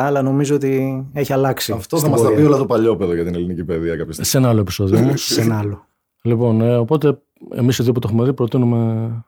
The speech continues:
Speaker 3: να το δείτε και νομίζω ότι είναι μια ταινία που δύσκολα θα σε απογοητεύσει, ρε παιδί μου. Δηλαδή, δεν ξέρω τι προσδοκίες πρέπει να έχεις για να σε απογοητεύσει.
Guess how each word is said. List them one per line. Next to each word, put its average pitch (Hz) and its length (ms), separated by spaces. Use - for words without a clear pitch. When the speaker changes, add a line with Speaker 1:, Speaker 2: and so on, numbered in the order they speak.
Speaker 3:
να 120 120
το 104 100
δείτε 127 280
και 120 180
νομίζω 127 320
ότι 120 100
είναι 131 100
μια 131 180
ταινία 131 300
που 127 140
δύσκολα 131 300
θα 117 60
σε 117 80
απογοητεύσει, 117 500
ρε 101 60
παιδί 98 200
μου. 117 300
Δηλαδή, 113 340
δεν 127 140
ξέρω 101 180
τι 117 100
προσδοκίες 104 480
πρέπει 107 220
να 107 60
έχεις 98 120
για 107 80
να 95 60
σε - 60
απογοητεύσει. 101 680